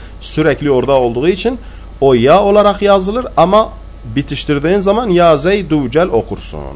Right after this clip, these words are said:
Okumada vav okursun ama bitiştirmediğin zaman yine icel dersin. Ya Zeydu icel dersin. Ama bitiştirdiğin zaman ya Zeydu cel dersin. Vav olarak okursun. Tulaffazu telaffuz edilir bil vavi.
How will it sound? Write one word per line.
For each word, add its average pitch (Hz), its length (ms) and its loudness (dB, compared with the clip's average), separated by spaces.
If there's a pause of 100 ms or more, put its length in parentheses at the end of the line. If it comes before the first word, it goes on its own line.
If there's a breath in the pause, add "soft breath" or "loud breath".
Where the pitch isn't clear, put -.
(140)
Okumada 135 640 2 (760 loud breath)
vav 151 220 4
okursun 117 520 0
ama 160 260 0
bitiştirmediğin 143 680 -4
zaman 170 360 -2
yine 170 200 -2
icel 101 460 -4
dersin. - 300 -12 (100)
Ya 123 220 2
Zeydu 170 460 -2 (300)
icel 101 380 -4
dersin. 78 200 -10
Ama 143 260 -2
bitiştirdiğin 135 500 -4
zaman 185 260 0
ya 156 240 2
Zeydu 151 680 0
cel 135 240 -2 (180)
dersin. 90 320 -8
Vav 123 120 2
olarak 110 340 -4
okursun. - 360 -12 (420 loud breath)
Tulaffazu 139 560 0
telaffuz 131 420 -4
edilir 104 400 -4
bil 135 120 -6
vavi. 175 460 2